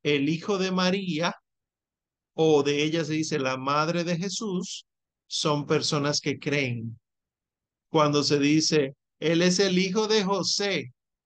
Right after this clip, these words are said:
este es alguien que no cree que él sea el Mesías, sino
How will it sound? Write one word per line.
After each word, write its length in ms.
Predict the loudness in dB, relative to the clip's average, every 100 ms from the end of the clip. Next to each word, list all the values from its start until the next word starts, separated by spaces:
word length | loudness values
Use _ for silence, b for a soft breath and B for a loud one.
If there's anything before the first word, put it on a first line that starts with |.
| _ _ _ _ _ _ -10
este 340 | -8 -6 -4
es 60 | -2
alguien 340 | 0 0 -2
que 160 | -4 -4
no 240 | -2 -4
cree 380 | -2 -2 0 -2
que 180 | -6 -6
él 160 | -6 -4
sea 240 | -4 -4
el 100 | -4
Mesías, 680 | -2 -2 -2 -4 -6 -8 -10 _ _ _
sino 520 | -4 0 2 0 -2